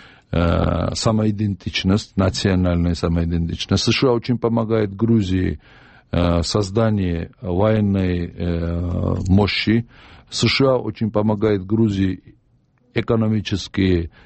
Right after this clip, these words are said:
и консуль-, проконсультации проводит разные, защищает всегда интересы Грузии и никогда не признают в С Ш А, а,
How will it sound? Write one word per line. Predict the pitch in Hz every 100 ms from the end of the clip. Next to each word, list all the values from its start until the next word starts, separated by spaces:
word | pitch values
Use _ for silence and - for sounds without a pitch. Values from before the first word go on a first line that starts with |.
| _
и | - 95 95 87
консуль-, | 101 101 104 92
проконсультации | - 98 - 107 - 98 98 92 - 87 - - - 98 90
проводит | 104 98 92 90 98
разные, | 90 82 95 107 -
защищает | 104 107 113 - 127 107
всегда | - 98 101 107 90 - - -
интересы | 107 113 113 107 -
Грузии | 87 98 104 87 95 107 110 _ -
и | 101 98
никогда | 107 120 107 110
не | 107
признают | 98 101 92 92 95 87 -
в |
С | - 87
Ш | -
А, | 90 82 - - - -
а, | 87 90 85 85